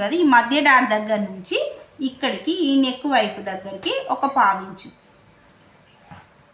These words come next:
ఇలా, ఇది రెండో టిప్. ఇలా మనం కట్ చేసుకున్నామంటే ఇక్కడ పావించు, ఇక్కడ పావించు మనం కటింగ్ అనేది చేసుకున్నామంటే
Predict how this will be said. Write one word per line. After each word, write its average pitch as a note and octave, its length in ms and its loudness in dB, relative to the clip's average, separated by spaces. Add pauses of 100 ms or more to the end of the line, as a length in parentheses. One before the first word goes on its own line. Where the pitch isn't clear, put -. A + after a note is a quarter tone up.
ఇలా, G#3 160 -2 (460)
ఇది A#3 220 0
రెండో A#3+ 220 2 (100)
టిప్. - 280 -12 (1800)
ఇలా C#4 140 6 (100)
మనం C#4+ 260 6
కట్ A#3+ 240 4
చేసుకున్నామంటే A3+ 840 0 (520)
ఇక్కడ D4+ 280 0 (520)
పావించు, D4 440 4 (180)
ఇక్కడ C#4 180 4 (140)
పావించు G3+ 480 2 (360)
మనం D4 160 4 (120)
కటింగ్ C#4+ 360 4
అనేది B3 280 0
చేసుకున్నామంటే G#3+ 720 -2